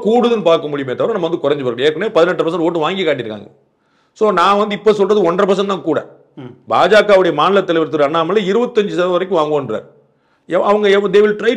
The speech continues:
Speaker 1: to push as maximum as possible.
Speaker 2: தமிழகத்தினுடைய இருவரும் தலைவர்கள் கருணாநிதி, ஜெயலலிதா ரெண்டு பேரும் இல்லாமல் அந்த கட்சி வேறு தலைமைக்கு மாறி சந்திக்கக்கூடிய தேர்தல்ல வியூகம் வகுத்தது அப்படின்றத நீங்க எப்படி பார்க்கறீங்க?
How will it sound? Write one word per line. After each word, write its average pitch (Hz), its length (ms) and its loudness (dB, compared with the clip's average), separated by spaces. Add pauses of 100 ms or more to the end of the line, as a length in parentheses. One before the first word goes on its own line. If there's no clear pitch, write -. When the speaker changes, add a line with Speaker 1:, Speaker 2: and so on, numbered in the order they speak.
Speaker 1:
to 220 120 -10
push 233 140 0 (300)
as 214 100 -2 (120)
maximum 185 400 -6
as 147 140 -4
possible. 117 320 -6 (640)
Speaker 2:
தமிழகத்தினுடைய 196 640 -6 (100)
இருவரும் 160 360 -6
தலைவர்கள் 131 360 -12 (100)
கருணாநிதி, 156 540 -8
ஜெயலலிதா 135 360 -12 (120)
ரெண்டு 196 220 -8
பேரும் 214 320 -4
இல்லாமல் 170 400 -6 (160)
அந்த 214 180 -8 (120)
கட்சி 208 240 -14 (160)
வேறு 226 260 -2 (100)
தலைமைக்கு 196 440 -10 (160)
மாறி 208 300 -4 (120)
சந்திக்கக்கூடிய 160 540 -12 (100)
தேர்தல்ல 165 320 -10 (120)
வியூகம் 277 400 -6
வகுத்தது 185 300 -8
அப்படின்றத 151 440 -14
நீங்க 143 160 -18
எப்படி 123 180 -16
பார்க்கறீங்க? - 320 -20